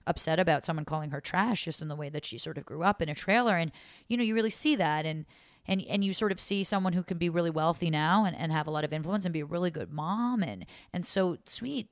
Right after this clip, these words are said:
be triggered by something that maybe isn't someone else's trigger. And, uh, I definitely think a power struggle is absolutely real. I think that, uh, I think that when the women aren't on camera, those things definitely are affecting what is happening on camera. And it is important to think about that. But that is a very good satchel of gold.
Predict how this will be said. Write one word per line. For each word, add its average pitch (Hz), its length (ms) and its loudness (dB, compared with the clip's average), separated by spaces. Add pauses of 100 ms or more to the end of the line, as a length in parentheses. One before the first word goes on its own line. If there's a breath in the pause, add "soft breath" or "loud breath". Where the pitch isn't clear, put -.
be 180 140 -6
triggered 202 500 -4
by 160 220 0
something 170 420 -4
that 156 220 -2
maybe 165 360 0
isn't 165 280 -4
someone 156 240 -2
else's 160 360 -4
trigger. 107 460 -6
And, 156 240 -2 (420 loud breath)
uh, 175 160 4
I 180 120 4
definitely 196 260 6
think 170 140 4
a 160 40 2
power 165 260 6
struggle 160 280 0
is 147 180 0
absolutely 151 460 0
real. 196 460 6 (100)
I 165 140 4
think 170 400 -4
that, 151 400 0
uh, 127 300 2 (440 soft breath)
I 190 60 6
think 185 200 2
that 196 220 0
when 185 120 2
the 175 60 0
women 175 240 0
aren't 160 200 2
on 151 140 2
camera, 160 400 4
those 156 280 2
things 156 260 -4
definitely 147 340 -2
are 143 80 -6
affecting - 460 -6 (160)
what - 220 -8
is - 120 -8
happening - 440 -8 (140)
on - 200 -6
camera. 52 460 -12
And 151 140 -6
it 139 100 -14
is 107 140 -10
important - 460 -12
to - 100 -8
think - 240 -12
about - 240 -12
that. - 200 -8
But 170 100 -8
that 160 100 0
is 151 120 0
a 156 40 0
very 170 260 6
good 156 260 2
satchel 143 600 0
of 113 260 -6
gold. - 360 -8